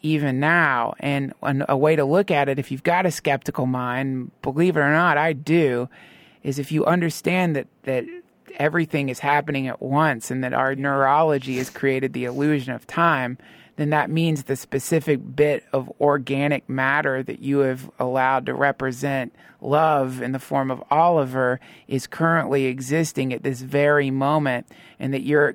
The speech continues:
connected to that being via a kind of quantum spider web that exists through all time and space, and that is called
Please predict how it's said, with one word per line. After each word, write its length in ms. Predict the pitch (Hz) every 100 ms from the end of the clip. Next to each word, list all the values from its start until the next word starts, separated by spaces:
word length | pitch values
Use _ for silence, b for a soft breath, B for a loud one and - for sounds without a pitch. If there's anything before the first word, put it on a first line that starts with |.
| -
connected 640 | 139 135 147 160 - 139 127
to 100 | 127
that 280 | 127 117 -
being 420 | 131 127 120 123
via 380 | 123 131 127 123
a 20 |
kind 340 | - 131 131 120
of 140 | - B B B _
quantum 580 | - 156 156 156 143 127
spider 680 | - - - 139 151 147 135
web 360 | 123 117 107 -
that 280 | 127 127 - B B -
exists 640 | 131 127 131 139 131 - -
through 160 | 139 131
all 160 | 127
time 320 | - 135 131
and 120 | 123 120
space, 520 | - 143 139 127 131
and 140 | 127
that 220 | 135 135
is 100 | 135
called 400 | - 131 131 123